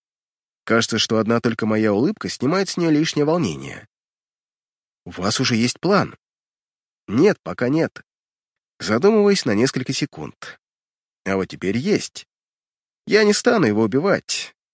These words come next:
Это слишком ударит по роду и подпортит мою репутацию. Сломать его показательно и аккуратно — это то, что нужно. Выиграю бастарда на дуэли, сломаю, и уже тогда точно все узнают, что я давно не тот безвольный гуляка.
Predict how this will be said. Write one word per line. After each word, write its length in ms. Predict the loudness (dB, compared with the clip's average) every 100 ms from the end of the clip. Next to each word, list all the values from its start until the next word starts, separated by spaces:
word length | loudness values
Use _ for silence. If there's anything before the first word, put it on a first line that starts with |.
| _
Это 220 | -2 0
слишком 400 | 0 0 0 0
ударит 320 | -2 0 -2 2
по 120 | 2
роду 440 | 4 0 -4 -8 -12 _ _ _
и 60 | -8
подпортит 500 | -6 -2 -4 -2 -4
мою 200 | -2 -2
репутацию. 760 | -2 0 0 0 -6 -10 -14 -16 _ _ _ _ _ _ -4
Сломать 540 | -4 0 2 2 0
его 180 | -6 -6
показательно 680 | -2 0 0 0 0 -2 -2
и 120 | -4
аккуратно — 720 | -6 0 0 0 -4 -14 -14 _ _ -4
это 240 | -2 0
то, 120 | 2
что 160 | 2 0
нужно. 460 | -6 -8 -12 -14 -16 _ _ _ _ _ _ _ _ _ _
Выиграю 460 | -4 2 2 4 4
бастарда 460 | 4 2 0 2 2
на 140 | 2
дуэли, 520 | 0 -2 0 0 -2 -8
сломаю, 640 | -12 -4 -2 0 0 -2 -12 _ _ -6
и 100 | 0
уже 160 | 2 2
тогда 260 | 0 0
точно 320 | 2 0 0 0
все 160 | 0
узнают, 340 | 0 0 0 0
что 160 | -2
я 440 | -6 -4 -2 -2 -4
давно 360 | -2 0 2
не 120 | 0
тот 180 | 2 0
безвольный 420 | 2 0 2 2
гуляка. 640 | 2 2 2 -2 -6 -12